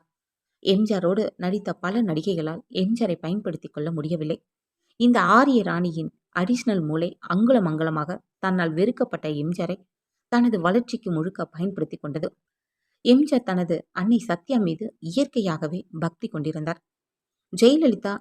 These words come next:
இதற்கு போட்டியாகத்தான் தனது அம்மா சந்தியாவை பற்றி பேட்டி கொடுப்பதும் எழுதுவதுமாக இருந்தார். எம் ஜி ஆர் புதுக்கட்சி தொடங்கியதும் ஜெயலலிதாவை பக்கத்திலே கூட விடவில்லை. நடிகை லதாவை தான் உறவினராக சேர்த்துக் கொண்டார்.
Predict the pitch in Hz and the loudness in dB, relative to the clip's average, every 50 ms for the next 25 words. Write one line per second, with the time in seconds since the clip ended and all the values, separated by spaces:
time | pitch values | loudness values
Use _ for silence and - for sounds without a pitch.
0 | - - 180 170 180 175 - 156 - 180 190 202 - 214 180 160 160 156 - - | -6 -2 -2 0 0 -2 -4 -6 -4 -4 -4 -4 -2 -2 -4 -4 -4 -6 -10 -8
1 | 185 208 240 - _ - 185 175 175 170 170 160 165 185 226 226 226 - - 160 | -8 -8 -10 -10 _ -6 -2 -2 0 0 0 0 0 0 0 -2 -2 -4 -6 -4
2 | 170 202 202 190 170 151 151 - 156 - - - 196 - - _ _ - 202 220 | -2 -2 -2 0 0 -2 -2 -4 -8 -12 -12 -12 -14 -14 -16 _ _ 0 0 0
3 | 220 190 180 - 170 160 175 170 - 156 147 160 165 - - _ _ _ - 175 | 0 -2 -2 0 0 0 0 -2 -4 -4 -2 -4 -6 -8 -12 _ _ _ 0 2
4 | 202 233 226 240 185 156 151 147 143 139 - 202 185 147 151 160 170 180 - _ | 4 4 4 4 2 0 0 -2 -4 -6 -6 -6 -6 -6 -4 -4 -4 -4 -6 _
5 | _ _ _ _ _ _ _ _ _ _ _ _ _ _ _ _ _ - 214 247 | _ _ _ _ _ _ _ _ _ _ _ _ _ _ _ _ _ 4 6 6
6 | 262 320 320 - 277 226 - - _ - 262 269 269 - 147 - - 185 175 160 | 6 6 4 0 0 0 -2 -2 _ 0 2 2 2 0 -2 -4 -4 -2 0 0
7 | 160 175 180 170 160 156 185 233 - _ - 185 175 202 214 240 269 254 214 180 | 0 2 0 0 0 -2 -2 -6 -8 _ -10 -4 0 2 2 2 2 2 0 0
8 | - - 165 151 156 151 - _ _ 185 180 - - 277 269 262 226 180 160 - | -2 -6 -6 -4 -4 -6 -6 _ _ -8 -4 -4 -4 -2 0 0 0 0 0 -2
9 | 170 180 175 160 165 156 170 160 - - _ _ _ _ _ _ _ _ _ _ | -2 -2 -2 -2 -2 -2 -2 -4 -4 -8 _ _ _ _ _ _ _ _ _ _
10 | _ _ _ - 196 190 196 190 196 170 156 160 165 170 220 233 226 190 175 - | _ _ _ -2 0 0 2 2 0 0 0 0 -2 -2 -2 -2 -2 -4 -4 -6
11 | 175 185 - _ - 175 214 233 165 156 - - 175 - 160 147 - 180 170 165 | -8 -10 -10 _ -2 0 0 2 0 -2 -4 -8 -8 -6 -6 -6 -6 -8 -8 -6
12 | 156 156 170 - | -6 -6 -6 -8